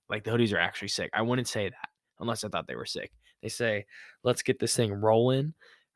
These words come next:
On the front, it, not big, not big print, just right on the left chest, and on the back, it's got the Off the Edge logo. It looks sick. Caden Turner and Cameron Ervin will be getting theirs delivered to them very soon. So if you wanna be repping something like that,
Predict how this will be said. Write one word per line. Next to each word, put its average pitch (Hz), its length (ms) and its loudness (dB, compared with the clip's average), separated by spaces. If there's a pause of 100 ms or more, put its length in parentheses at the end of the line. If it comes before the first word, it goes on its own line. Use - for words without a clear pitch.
(140)
On 110 240 2
the 104 80 -4
front, 123 460 0
it, 110 260 -6
not 104 360 0
big, 113 380 6
not 107 140 -4
big 120 180 -2
print, 120 240 -6
just - 180 -10
right 107 180 0
on 117 160 0
the 101 180 -2 (280)
left 110 200 0
chest, 135 360 -2
and 120 80 -2
on 107 80 0
the 101 60 -2
back, 107 320 0
it's - 100 -10
got 101 160 -8
the 101 120 -6
Off 104 200 -2
the 98 140 -2
Edge 95 180 -2
logo. 92 480 -2 (100)
It - 60 -12
looks 95 280 -4
sick. 110 420 2 (400)
Caden 123 380 6
Turner 117 360 4
and 110 220 0
Cameron 110 300 -2
Ervin 104 300 0
will 98 120 0
be 104 200 -6
getting 104 300 -2
theirs 107 220 0
delivered 120 440 2
to 113 140 0
them 104 120 0
very 101 240 0
soon. 135 420 0
So 117 120 -6
if 101 140 -6
you 113 60 -4
wanna 113 100 -2
be 127 140 2
repping 151 420 2
something 120 400 -2
like 113 240 0
that, 113 280 -2